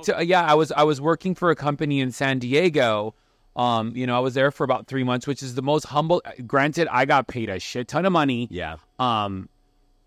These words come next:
Speaker 1: and it was great. Um, it, it really humbled me
Speaker 2: Mm-hmm.
Speaker 1: 'cause I had never had a regular job, and I was still, I
Speaker 2: Right.
Speaker 1: still ran my business on the side. Like, I was
Speaker 2: Right, right.
Speaker 1: running my business,
Speaker 2: Mm-hmm.
Speaker 1: and still I was making dual income, but it was very grounding 'cause I was, like, taking orders from somebody else, and I was, like, running a team of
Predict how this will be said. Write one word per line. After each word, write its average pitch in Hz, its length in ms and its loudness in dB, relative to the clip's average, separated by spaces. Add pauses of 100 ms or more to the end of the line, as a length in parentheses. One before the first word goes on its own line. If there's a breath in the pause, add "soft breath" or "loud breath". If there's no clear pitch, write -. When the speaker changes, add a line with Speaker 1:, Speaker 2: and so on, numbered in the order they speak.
(160)
Speaker 1:
and 127 300 2
it 131 140 0
was 123 180 -4
great. 147 420 0 (320)
Um, 123 300 0
it, 139 160 -6
it 139 40 -6
really 151 240 -2
humbled 160 440 -2
me 220 280 -2 (140)
Speaker 2:
Mm-hmm. 113 100 -10
Speaker 1:
'cause - 160 -2
I 151 60 0
had 143 160 -2
never 139 180 0
had 131 180 2
a 113 40 0
regular 117 320 -2
job, 117 340 -2 (160)
and 170 140 0
I 196 60 4
was 233 160 0
still, 269 260 -2
I 170 60 4
Speaker 2:
Right. 160 80 0
Speaker 1:
still 226 240 2
ran 156 360 2
my 151 120 0
business 151 380 0
on 123 120 0
the 107 60 -4
side. 131 380 4
Like, 127 120 -2
I 127 40 -4
was 120 100 -8
Speaker 2:
Right, 107 100 -4
right. 101 140 -4
Speaker 1:
running 139 200 -2
my 113 120 0
business, 127 640 0
Speaker 2:
Mm-hmm. 113 380 -16
Speaker 1:
and 131 80 -8
still 202 320 2
I 160 100 6
was 180 140 2
making 170 360 -4
dual 156 240 0
income, 151 560 -2 (320)
but 165 160 2
it 165 60 2
was 175 160 2
very 180 220 2
grounding 165 300 2
'cause - 120 -8
I 143 40 0
was, 127 100 0
like, 131 180 -6
taking 151 280 -2
orders 143 380 0
from 117 180 -4
somebody 120 380 -2
else, 107 400 -2
and 127 120 -6
I 123 100 2
was, 127 220 -2
like, 117 200 -2
running 139 340 0
a 117 40 -4
team 151 280 -2
of 107 120 -4